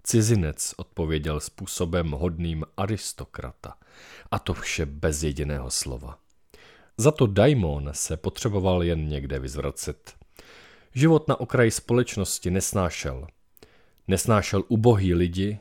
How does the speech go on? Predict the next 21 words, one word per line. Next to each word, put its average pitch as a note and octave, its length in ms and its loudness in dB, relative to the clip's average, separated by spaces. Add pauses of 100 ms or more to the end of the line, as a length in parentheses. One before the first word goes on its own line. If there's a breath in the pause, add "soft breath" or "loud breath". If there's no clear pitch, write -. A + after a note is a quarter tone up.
(140)
i G2 80 0
jejich F2 360 0
levný E2 360 0
holky. D#2 440 -8 (760 soft breath)
Nesnášel G#2 540 0
by G2+ 140 0
ale F#2 240 0
ani F2 440 -2
život E2+ 380 0
v E2+ 80 -4
jejím E2+ 220 0
středu. D2 540 -8 (560 soft breath)
On C#3 200 0
totiž A2+ 360 -4
zkrátka F#2 800 -2
nesnášel D2 920 -6
život. B1+ 400 -12 (680)
Takový C2+ 440 -6
byl B1 260 -12
už - 220 -18
Daimon. E2 540 -14